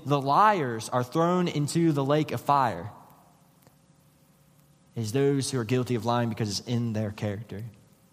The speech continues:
But God has made a way,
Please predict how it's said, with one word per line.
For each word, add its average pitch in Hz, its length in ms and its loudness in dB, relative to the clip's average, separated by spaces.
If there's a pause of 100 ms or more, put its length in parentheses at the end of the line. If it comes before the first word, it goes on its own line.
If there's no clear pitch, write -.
(1500)
But 117 580 -2 (440)
God 107 400 -2 (1900)
has 101 160 -8
made 104 180 -4
a 98 60 -6
way, 98 260 -6